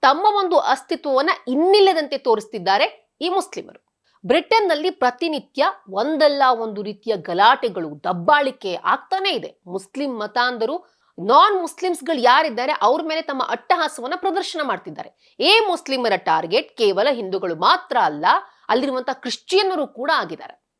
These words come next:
ವೀಕ್ಷಕರೇ, ನಾನ್ ನಿಮ್ಗೆ ಕೆಲವೊಂದು ಎಕ್ಸಾಂಪಲ್ಸ್‌ನ ಕೊಡ್ತಾ ಹೋಗ್ತೀನಿ. ಕೆಲವರ ವಿಡಿಯೋಸ್‌ನ, Twitter-ನಲ್ಲಿ ಶೇರ್ ಆಗಿರುವಂತ ವಿಡಿಯೋಸ್‌ನ ಎಲನ್ ಮಸ್ಕ್ ಈ ಒಂದು ವಿಡಿಯೋನ ಶೇರ್ ಮಾಡಿದ್ದಾರೆ. ಅಂದ್ರೆ ಯಾವ ರೀತಿ ಅಲ್ಲಿನ ಮುಸ್ಲಿಂ ಧರ್ಮಗುರುಗಳು ಮುಸ್ಲಿಂ ಮತಾಂಧತೆಯ ವಿಷಬೀಜವನ್ನ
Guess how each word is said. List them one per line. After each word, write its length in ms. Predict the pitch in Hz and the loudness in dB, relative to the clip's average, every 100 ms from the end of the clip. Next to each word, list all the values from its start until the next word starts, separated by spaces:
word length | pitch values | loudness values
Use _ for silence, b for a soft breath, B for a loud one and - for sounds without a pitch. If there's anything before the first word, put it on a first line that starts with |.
| b b 247 | b b -2
ವೀಕ್ಷಕರೇ, 720 | 339 - 480 311 320 - _ - | -2 0 -4 -2 -4 -6 _ -2
ನಾನ್ 180 | 311 415 | 2 2
ನಿಮ್ಗೆ 180 | 415 403 | 0 0
ಕೆಲವೊಂದು 300 | 349 381 - | 0 0 -2
ಎಕ್ಸಾಂಪಲ್ಸ್‌ನ 760 | 233 214 370 453 453 403 370 | -4 -2 0 0 -2 -4 -4
ಕೊಡ್ತಾ 300 | 370 294 - | -2 -2 0
ಹೋಗ್ತೀನಿ. 500 | 254 185 - 156 - _ _ _ _ _ - | -2 -2 -6 -14 -14 _ _ _ _ _ -2
ಕೆಲವರ 240 | 240 254 | 2 4
ವಿಡಿಯೋಸ್‌ನ, 640 | 226 226 277 294 277 269 214 202 | 2 0 -2 2 0 0 -4 -4
Twitter-ನಲ್ಲಿ 560 | 202 233 262 254 226 | -4 -2 -2 0 -4
ಶೇರ್ 280 | 185 220 208 | -6 -2 2
ಆಗಿರುವಂತ 400 | 208 196 196 185 | 2 0 -6 -6
ವಿಡಿಯೋಸ್‌ನ 520 | 175 180 180 170 190 180 - b b b | -8 -6 -6 -6 -6 -8 -10 b b b
ಎಲನ್ 480 | 185 220 330 403 359 | -2 4 4 4 0
ಮಸ್ಕ್ 300 | 311 330 - 247 | -2 -2 -8 -6
ಈ 100 | 302 | -2
ಒಂದು 220 | 311 277 | -2 -2
ವಿಡಿಯೋನ 280 | 247 247 147 | -2 -2 -4
ಶೇರ್ 340 | - 220 196 | -2 -4 -2
ಮಾಡಿದ್ದಾರೆ. 460 | 180 160 160 - - | -6 -8 -10 -14 -10
ಅಂದ್ರೆ 220 | 269 392 | -2 2
ಯಾವ 320 | 247 220 311 | 6 6 6
ರೀತಿ 580 | 392 370 - 392 - _ - | 2 -4 -4 -6 -6 _ -2
ಅಲ್ಲಿನ 240 | 254 320 330 | 0 0 -2
ಮುಸ್ಲಿಂ 580 | 262 240 - 302 320 | -4 -8 -8 -6 -4
ಧರ್ಮಗುರುಗಳು 960 | 220 226 269 285 247 254 202 196 190 294 b b | -4 -2 -2 -2 -4 -4 -2 -2 -2 -6 b b
ಮುಸ್ಲಿಂ 500 | 220 240 - 320 269 | -6 -4 -4 -2 -2
ಮತಾಂಧತೆಯ 600 | 208 196 247 277 254 247 240 | -2 0 2 2 -2 -6 -6
ವಿಷಬೀಜವನ್ನ 760 | 196 - 220 240 220 226 220 | -4 -8 -8 -8 -6 -6 -6